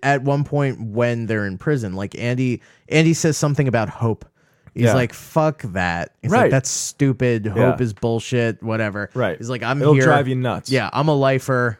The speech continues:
Speaker 1: And, like, yeah.
Speaker 2: Right.
Speaker 1: So Red's on the outside. He's bagging groceries. He's walking down the same path as, uh, Brooks.
Speaker 2: Right.
Speaker 1: Um,
Speaker 2: he's that same fucking room, same halfway
Speaker 1: yeah,
Speaker 2: house room.
Speaker 1: there's, like, that scene where he's in, like, a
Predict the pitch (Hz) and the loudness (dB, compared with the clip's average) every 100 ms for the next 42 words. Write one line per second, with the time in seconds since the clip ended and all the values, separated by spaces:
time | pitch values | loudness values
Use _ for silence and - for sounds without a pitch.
0 | _ 71 107 107 104 92 - 104 117 90 | _ -12 -10 -10 -10 -12 -12 -8 -4 -6
1 | 82 135 - - - 131 117 113 - _ | -6 -16 -18 -12 -2 0 0 -2 -6 _
2 | 110 123 127 117 131 131 127 123 123 147 | -4 0 0 0 -2 -2 0 -2 -2 -2
3 | 160 214 214 - 101 - 113 113 117 107 | -2 -2 -6 -14 -16 -12 -12 -12 -14 -12
4 | 113 156 - 202 214 202 - 113 107 95 | -8 -8 -4 -2 -2 -4 -8 -6 -6 -6
5 | - - 55 107 120 117 120 117 117 110 | -14 -20 -14 -2 0 0 -4 -6 -6 -8
6 | 120 110 104 104 101 - 85 95 107 98 | -10 -10 -10 -10 -10 -10 -12 -12 -10 -8
7 | 85 87 69 - - _ 117 87 76 - | -8 -8 -12 -12 -20 _ -2 -2 -4 -16
8 | _ - 117 107 95 95 - _ 131 123 | _ -6 -4 -4 -6 -12 -18 _ -8 -6
9 | 135 - - 143 147 147 156 143 107 95 | -8 -8 -6 -2 -2 -4 -4 -6 -8 -6
10 | 131 95 85 135 135 123 120 175 120 113 | -4 -4 -4 -2 -2 0 2 2 2 -2
11 | 104 117 143 139 147 131 135 - 147 143 | -4 0 2 4 2 2 -2 0 -2 0
12 | 131 120 123 120 101 | 0 0 -2 -2 -4